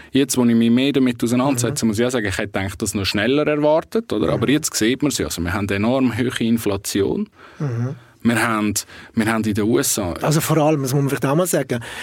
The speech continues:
Speaker 2: die Schweiz ist ja safe, aber die Schweiz ist ja nur acht Millionen. Also ausserhalb von der Schweiz, wo acht Milliarden Menschen leben, zum Teil wirklich in zweistellig hohen Inflationszahlen. Also Teuerung,
Speaker 1: Absolut,
Speaker 2: oder? Das ist
Speaker 1: ja.
Speaker 2: krass.
Speaker 1: Ja, absolut. Also ich meine, teilweise, Teilregionen bis zu dreistellig,
Speaker 2: Ja.
Speaker 1: oder? Ich meine, da kannst du nicht mehr leben. Also ich meine,
Speaker 2: Ja.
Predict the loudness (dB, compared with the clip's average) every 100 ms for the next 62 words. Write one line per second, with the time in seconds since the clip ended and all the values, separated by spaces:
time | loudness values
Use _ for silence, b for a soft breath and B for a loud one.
0 | B -14 -6 0 0 2 0 2 2 2
1 | 2 2 0 -2 -2 -2 0 0 0 0
2 | 2 2 2 2 4 4 2 0 -2 0
3 | 2 2 0 0 0 -2 0 0 2 2
4 | 0 2 2 2 B B B 0 2 2
5 | 4 4 2 2 2 2 2 2 0 0
6 | -2 -2 -2 -2 0 0 0 -2 -2 -4
7 | -4 -4 -4 0 0 0 0 0 0 0
8 | 0 -2 -4 0 0 0 -2 -2 -2 0
9 | 0 -2 0 0 0 0 2 0 0 -2
10 | 0 -2 -2 -2 -4 -2 0 2 0 -2
11 | 0 0 2 0 0 -2 -2 -4 -4 -4
12 | -2 -2 -4 -4 -4 -4 -4 -4 -2 -2
13 | -2 -4 -4 -2 -2 0 0 0 2 2
14 | 0 0 0 0 0 0 2 2 2 0
15 | 0 2 2 2